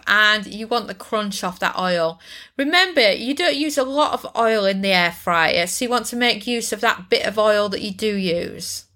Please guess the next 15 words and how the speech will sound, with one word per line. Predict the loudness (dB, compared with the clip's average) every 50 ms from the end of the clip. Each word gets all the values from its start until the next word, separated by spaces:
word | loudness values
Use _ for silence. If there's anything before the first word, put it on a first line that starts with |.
| _ _ _ _ _ _ _ _ _ -20 -20 -20 -20 -18 _ -2
And | -2 0 0 0 2
then | 4 6 6 4 2 0 -4 -4
once | -2 0 0 0 -2 -6
you've | -10 -6 -4
done | -6 -4 -4 -2
that, | 0 2 4 4 2 2 -2 -10 -16 -16 -16 -14
load | -6 -2 0 0 0 -2
the | -4 -6
butternut | -6 -6 -6 -6 -10 -10 -10
squash | -10 -4 -2 -2 -2 -2 -6
fries | -2 2 2 2 2 0 -4
into | -10 -10 -8
the | -10 -10 -6 -2
air | 0 0 0 0
fryer | -2 -2 0 2 2 4 2 2 2 2 2 2